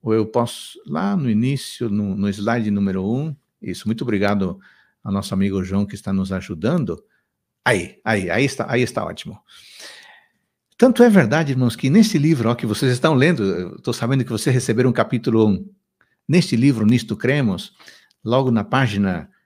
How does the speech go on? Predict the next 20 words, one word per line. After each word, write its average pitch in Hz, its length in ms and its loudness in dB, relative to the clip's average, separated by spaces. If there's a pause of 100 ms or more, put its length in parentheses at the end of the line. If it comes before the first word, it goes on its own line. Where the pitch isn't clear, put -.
(220)
acho - 160 -16
que 113 60 -12
na 104 120 -4
página 98 440 -2
onze, 95 640 2 (880)
é, 107 200 -2
exatamente 107 540 0
na 101 80 -2
página 107 380 0
onze, 101 240 2
as 92 80 -4
Sagradas 120 420 -2
Escrituras, 110 560 -2
tem 220 120 -4
uma, 170 240 0 (220)
tem 147 120 0
um 156 80 4
parágrafo 123 520 -2
que - 140 -2
eu, 160 220 2